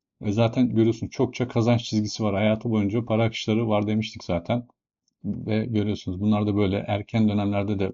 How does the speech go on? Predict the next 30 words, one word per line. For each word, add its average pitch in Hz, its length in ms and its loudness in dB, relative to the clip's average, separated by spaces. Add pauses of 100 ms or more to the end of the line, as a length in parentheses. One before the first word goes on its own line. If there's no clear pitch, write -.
(140)
böyle 90 340 0
yukarı 98 400 0
doğru 92 220 2
çıkan 92 340 -4 (580)
çizgiler 98 460 0
var. 80 220 -4 (640)
Böyle 117 300 6
üçgenler 104 560 2
burada 98 260 0
her 120 140 4
zaman 110 340 2 (420)
bunlar 113 360 4 (100)
mal 113 240 4
mülk, 110 300 2 (420)
kariyer 113 340 4
hayatında 107 640 4
yükselişler. 101 600 0
Zaten 107 300 2
hayatı 101 380 0
boyunca 95 300 -2
bu 95 60 0
yükselişler 95 600 -4 (760)
vardır. 101 360 4
Yeter 101 400 0
ki 101 180 -2
hedef 104 260 0
koyması 95 520 -4
gerekiyor 90 440 -2
bu 90 60 -6
kişinin. 95 440 -4